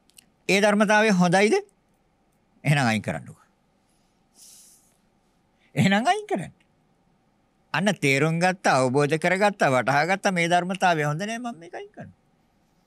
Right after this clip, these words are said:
සදිසිමාන. ඊගාට තියෙනවා සදිසිමාන. ඒතර සේයමාන කියන්නේ ඉහළින් ඉන්නවද? දැන් සමහර අයට තියෙනවා සදිසිමාන, සමානයි.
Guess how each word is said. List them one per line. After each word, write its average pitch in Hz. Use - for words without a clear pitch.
සදිසිමාන. 101
ඊගාට 127
තියෙනවා 123
සදිසිමාන. 113
ඒතර -
සේයමාන 113
කියන්නේ 123
ඉහළින් 147
ඉන්නවද? 101
දැන් 180
සමහර 185
අයට 208
තියෙනවා 196
සදිසිමාන, 117
සමානයි. 127